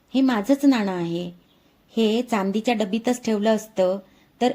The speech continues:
एकच राहिलं असतं, पण भंगडूला दिल्यामुळे आता त्याची दोन नाणी झाली आहेत आणि भंगडूसुद्धा सुधारला आहे.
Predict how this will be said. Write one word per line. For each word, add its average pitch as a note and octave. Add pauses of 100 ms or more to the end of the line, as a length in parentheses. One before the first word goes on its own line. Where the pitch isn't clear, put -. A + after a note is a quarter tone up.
एकच C#4
राहिलं A#3
असतं, A3 (680)
पण G#3
भंगडूला F#3+
दिल्यामुळे A3+ (320)
आता F#3+
त्याची A3+
दोन G#3+
नाणी A#3
झाली A#3+
आहेत G#3 (840)
आणि F3+
भंगडूसुद्धा G#3
सुधारला B3
आहे. G#3+